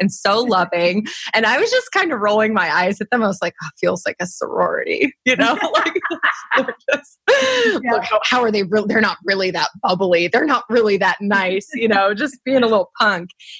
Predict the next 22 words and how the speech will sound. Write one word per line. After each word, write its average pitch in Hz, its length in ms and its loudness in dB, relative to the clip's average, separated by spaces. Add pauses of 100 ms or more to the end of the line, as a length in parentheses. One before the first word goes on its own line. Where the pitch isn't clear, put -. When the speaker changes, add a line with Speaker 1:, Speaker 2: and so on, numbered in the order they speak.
(120)
Speaker 1:
And, 226 240 2
uh, 214 200 2
one 240 160 0
of 262 60 0
your 247 140 0
girls 220 360 0
who 202 80 -6
checked 208 260 -4
me 202 160 0
in 196 80 0
offered 180 280 -2
to 208 40 -4
give 226 100 -2
me 233 100 2
a 233 40 0
hug. 196 480 2
And 185 100 -10
I 180 100 -4
was, 180 180 -6
like, 180 280 2
kind 202 200 0
of 170 120 0